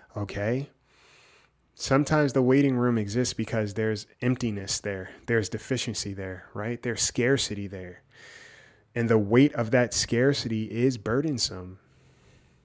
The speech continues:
right? Maybe you're in a waiting room with a relationship of some sort where you recognize, or you keep going back and forth in your head of like, you know, "Is this the right relationship, the right friendship, whatever the case may be? Like,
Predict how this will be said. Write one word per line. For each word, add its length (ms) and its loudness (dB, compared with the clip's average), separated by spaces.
right? 340 -4
Maybe 280 6
you're 260 8
in 80 6
a 80 6
waiting 380 6
room 300 4
with 200 2
a 60 4
relationship 920 -2
of 120 -6
some 220 -4
sort 380 -4
where 280 -4
you 460 2
recognize, 880 2
or 80 4
you 140 0
keep 220 -2
going 200 -2
back 180 -4
and 80 -10
forth 220 -4
in 80 -8
your 100 -6
head 220 -2
of 120 -4
like, 320 -6
you 120 -2
know, 200 0
"Is 280 -4
this 180 -4
the 100 -4
right 280 -2
relationship, 640 -4
the 80 -6
right 200 -4
friendship, 640 -6
whatever 240 -6
the 60 -10
case 200 -6
may 80 -6
be? 200 0
Like, 300 -8